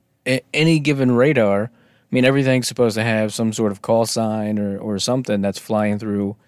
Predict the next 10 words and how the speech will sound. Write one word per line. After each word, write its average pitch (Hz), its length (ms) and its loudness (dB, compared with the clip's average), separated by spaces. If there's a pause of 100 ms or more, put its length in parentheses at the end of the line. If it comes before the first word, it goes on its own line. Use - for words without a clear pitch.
(560)
any 117 260 2
nation's 107 580 0
airspace, 107 840 0 (960)
but 120 160 0
there's 139 240 4
so 135 840 2 (160)
many 131 600 4
of 101 240 -8
them 92 320 -8 (340)
now. 98 420 -2